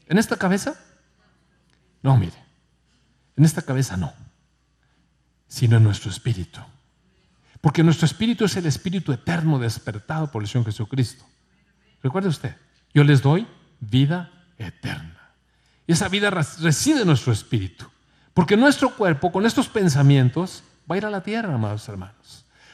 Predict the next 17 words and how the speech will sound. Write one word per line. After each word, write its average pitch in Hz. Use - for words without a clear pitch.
Así 170
es 254
que -
la 220
sabiduría 214
de 185
Dios 165
tiene 165
que 151
llegar 143
a 143
nuestro 117
espíritu 151
para 110
que 120
sea 135
eterna. 131